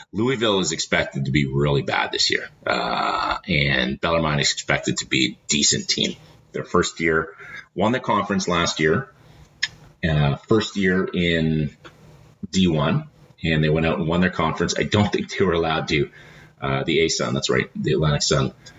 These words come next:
They weren't allowed to represent because it was their first year in D one. You know, I don't know who created that rule, but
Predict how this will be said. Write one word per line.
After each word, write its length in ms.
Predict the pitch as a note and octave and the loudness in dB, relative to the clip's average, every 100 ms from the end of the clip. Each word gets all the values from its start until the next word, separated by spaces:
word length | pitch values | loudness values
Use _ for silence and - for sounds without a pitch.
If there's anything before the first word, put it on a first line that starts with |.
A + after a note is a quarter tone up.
| - _ | -20 _
They 60 | D#2 | -2
weren't 180 | E2+ E2+ | 0 2
allowed 160 | E2+ | 0
to 80 | D#2+ | 0
represent 600 | D#2+ D#2+ D#2+ D2 D2+ D2 | 0 0 0 0 0 -2
because 240 | - - D2 | -2 0 0
it 40 | |
was 140 | D2 - | 0 -2
their 140 | D2+ | -2
first 340 | - E2 - | 0 0 2
year 120 | D#2+ C#2 | 0 0
in 100 | B1 | 0
D 180 | C#2+ | 0
one. 240 | C2+ - - - - - - _ - | 2 0 -2 -10 -20 -20 -20 _ -4
You 120 | F#2+ | 0
know, 160 | F2+ - - - - - - _ _ - | 0 -4 -20 -20 -20 -20 -20 _ _ -2
I 220 | E3 A#3 | 0 0
don't 100 | A#3 | 0
know 160 | G#3+ | 0
who 160 | D#3+ D3+ | 2 0
created 320 | - B2 A#2+ | 2 2 2
that 220 | G#2+ G#2 | 2 0
rule, 420 | F#2 F2+ G#2 C#3+ - | 2 2 0 -2 -10
but 480 | F2+ G2 F#2 F2+ | -6 0 0 0